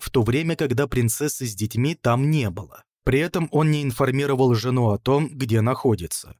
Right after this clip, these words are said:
Оттуда Умберто отправлялся на лодке с рыбаком Альфонсо на мыс Черная точка. Там он плавал, нырял,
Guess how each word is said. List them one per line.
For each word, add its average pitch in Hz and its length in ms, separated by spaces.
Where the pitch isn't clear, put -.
Оттуда 123 480
Умберто 156 540
отправлялся 143 600
на 135 120
лодке 147 340
с - 80
рыбаком 139 500
Альфонсо 151 480
на 147 140
мыс 127 240
Черная 120 560
точка. - 600
Там 170 200
он 117 120
плавал, 127 560
нырял, 117 680